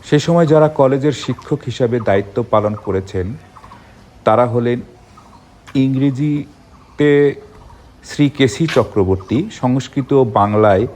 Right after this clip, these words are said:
শ্রী প্রভাত চন্দ্র সেন, আরবি ও ফার্সিতে মোহাম্মদ আব্দুল গফুর, গণিত শাস্ত্রে শ্রী মনীন্দ্র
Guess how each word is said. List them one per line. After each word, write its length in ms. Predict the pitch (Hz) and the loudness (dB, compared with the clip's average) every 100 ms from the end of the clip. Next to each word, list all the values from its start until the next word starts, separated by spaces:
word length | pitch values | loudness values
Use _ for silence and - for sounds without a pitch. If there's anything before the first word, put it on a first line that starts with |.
| - - - - | -16 -20 -20 -10
শ্রী 140 | - | -6
প্রভাত 380 | 120 135 127 151 151 | 0 0 2 0 -2
চন্দ্র 300 | - 107 98 | 0 0 0
সেন, 300 | 92 - 95 160 - - - - - - - - - | -6 -2 -2 -4 -12 -20 -20 -20 -20 -20 -20 -20 -6
আরবি 340 | 120 127 127 156 | -2 0 0 0
ও 80 | 156 | 0
ফার্সিতে 540 | - 117 113 - 127 139 139 | 0 -2 -2 -6 -2 0 2
মোহাম্মদ 340 | 117 117 117 | 0 -2 -2
আব্দুল 360 | 101 101 113 110 92 | -2 -2 -4 -4 -4
গফুর, 420 | 95 - 95 120 - - _ - - - - | -6 -6 -6 -6 -8 -20 _ -20 -20 -20 -14
গণিত 380 | 98 110 131 151 | 0 2 2 0
শাস্ত্রে 460 | - 147 - - 147 147 160 - - - | 0 -2 0 2 4 4 -2 -12 -14 -16
শ্রী 220 | - - 139 | -10 0 2
মনীন্দ্র 520 | 131 113 123 135 143 | 2 4 4 2 2